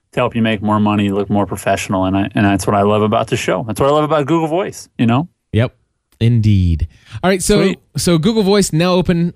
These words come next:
Speaker 2: without an invoice. Next one, free Skype for a month. Where'd you find out about this?
Speaker 1: Uh, my good friend and your good friend, Justin Lukasavich over at Coach radio dot T V,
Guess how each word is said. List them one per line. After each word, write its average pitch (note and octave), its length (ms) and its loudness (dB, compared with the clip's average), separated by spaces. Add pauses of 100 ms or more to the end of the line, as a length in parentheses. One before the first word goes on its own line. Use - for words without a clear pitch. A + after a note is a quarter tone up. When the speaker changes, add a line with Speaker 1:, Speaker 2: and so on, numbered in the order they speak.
Speaker 2:
without C#3+ 320 2
an C#3 80 2
invoice. G2 640 -2
Next C#3+ 320 -2
one, E2+ 500 0 (240)
free F3+ 460 0
Skype D#3+ 480 -2
for D3 240 -2
a C3 60 2
month. D#3 340 -2
Where'd F3 220 0
you F3+ 60 -6
find F3+ 260 -4
out F#3 160 0
about F3 240 -2
this? - 500 -6 (380)
Speaker 1:
Uh, D3 380 0
my C#3+ 320 0
good D3+ 180 -4
friend C3 380 -2 (140)
and C3+ 100 2
your D3+ 160 2
good A2+ 160 -2
friend, A2 360 -8
Justin B2+ 340 -2
Lukasavich A#2 640 -2
over G#2+ 100 0
at A2 100 -6
Coach - 280 -2
radio A2 320 0
dot G#2+ 240 0
T B2+ 180 0
V, G#2+ 320 2